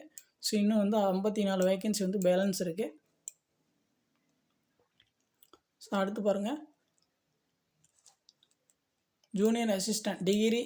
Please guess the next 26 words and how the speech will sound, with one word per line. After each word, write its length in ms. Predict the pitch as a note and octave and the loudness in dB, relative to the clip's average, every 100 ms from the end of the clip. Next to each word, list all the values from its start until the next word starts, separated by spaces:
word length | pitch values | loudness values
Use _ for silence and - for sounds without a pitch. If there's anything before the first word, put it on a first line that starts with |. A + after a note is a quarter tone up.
| - | -2
சி 220 | - G#3 G#3 | 0 0 0
ஓ 140 | G3+ G3 | 0 -2
ஏ. 160 | F#3 - _ | -6 -8 _
So, 140 | - G#3 | -2 0
இதுல 200 | G3+ G#3 | 2 0
பார்த்தீங்கன்னா, 440 | G#3 G3+ G3 G#3 D#4 - _ _ _ _ _ _ _ _ _ _ _ - - - | 0 -2 -2 -4 -6 -10 _ _ _ _ _ _ _ _ _ _ _ -20 -20 -10
மேக்ஸிமம் 360 | G3+ F#3+ - A3+ | -6 -6 -4 0
வந்து 160 | G#3+ A#3 | 2 2
ஸ்பெஷல் 380 | A3+ G3 A#3+ G#3 | 4 4 4 4
கேட்டகரி 320 | G3+ G3+ G3 | 6 6 4
மட்டும்தான் 340 | F#3+ F#3+ G3+ | 2 2 4
இருக்கும். 280 | F#3 F#3 A3+ - - _ _ _ _ _ _ _ - | 2 2 0 -2 -18 _ _ _ _ _ _ _ -8
அது 120 | F#3 F3+ | 0 0
வந்து 260 | F3+ G3 G#3 F#3+ E3+ E3+ E3 E3 - _ _ _ _ _ _ _ _ _ _ - | 2 4 6 6 4 2 0 -4 -10 _ _ _ _ _ _ _ _ _ _ -14
நம்ம 180 | F3+ E3+ | -10 -8
பார்த்துக்கலாம். 480 | E3+ F3 F3 F3 - _ _ _ _ _ _ _ _ _ _ - | -6 -6 -4 -6 -10 _ _ _ _ _ _ _ _ _ _ -4
பி 80 | G3+ | 0
சி, 140 | G3+ G#3 | 0 2
எம் 120 | F#3+ | 2
பி 80 | F#3+ | 0
சி 100 | F#3+ | -2
பொறுத்த 240 | F#3+ F#3 | -2 0
வரைக்கும் 240 | F#3 A3+ | -2 -2
ஸ்பெஷல் 280 | G3+ G#3 G3+ | -4 -4 -2
கேட்டகரி 320 | F#3 F3 F3 | -2 -2 -2
மட்டும்தான். 420 | E3+ E3+ F3 F3+ | -4 -4 -6 -8